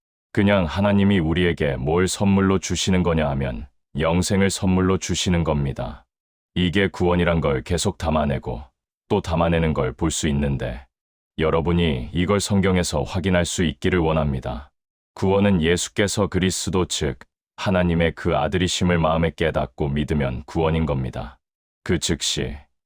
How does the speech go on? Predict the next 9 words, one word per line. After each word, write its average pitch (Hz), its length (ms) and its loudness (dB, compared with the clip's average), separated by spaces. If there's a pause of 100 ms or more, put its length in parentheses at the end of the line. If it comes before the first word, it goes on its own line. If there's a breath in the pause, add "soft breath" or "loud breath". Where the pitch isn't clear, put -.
(100)
성령이 92 560 2
깨닫고 78 760 -2
믿게 82 380 0
된 87 260 2
그에게 85 380 0
임해서 76 640 -2 (200)
마음의 85 440 0
주인이 80 380 0
바뀌도록 - 680 -8